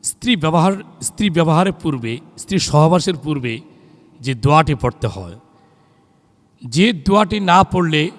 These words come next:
কি কি ক্ষতি হয়। আপনারা জানেন, অনেকের বাচ্চা জন্ম নেয় ঠোঁট কাটা, চোখ অন্ধ,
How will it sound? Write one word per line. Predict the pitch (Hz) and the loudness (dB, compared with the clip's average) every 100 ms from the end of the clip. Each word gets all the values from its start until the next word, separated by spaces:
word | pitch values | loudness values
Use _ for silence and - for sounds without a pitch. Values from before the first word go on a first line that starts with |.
| - - - - _ _ _ _ | -18 -20 -20 -20 _ _ _ _
কি | - 311 | -10 -8
কি | - 214 | -4 2
ক্ষতি | 170 - 139 | 2 2 -2
হয়। | 107 82 76 _ - - _ _ _ - | -2 -8 -14 _ -20 -20 _ _ _ -6
আপনারা | - 226 | -2 0
জানেন, | 202 160 165 135 90 82 - - - _ _ | 0 -2 -4 -6 -10 -20 -20 -20 -20 _ _
অনেকের | 135 160 170 - 170 160 - _ - - - _ | -4 -2 -2 0 -2 -2 -8 _ -20 -20 -20 _
বাচ্চা | 143 147 - | -2 0 0
জন্ম | 143 143 139 135 | 2 2 2 0
নেয় | 131 123 117 - _ _ _ _ _ _ _ _ _ _ _ _ _ _ _ _ _ - | 0 -2 -4 -12 _ _ _ _ _ _ _ _ _ _ _ _ _ _ _ _ _ -4
ঠোঁট | 240 - | -2 -2
কাটা, | 170 151 107 87 - _ _ _ _ _ _ _ _ - | -2 -2 -4 -14 -20 _ _ _ _ _ _ _ _ 2
চোখ | 262 - | 2 2
অন্ধ, | 160 180 160 113 90 | 4 4 4 -4 -10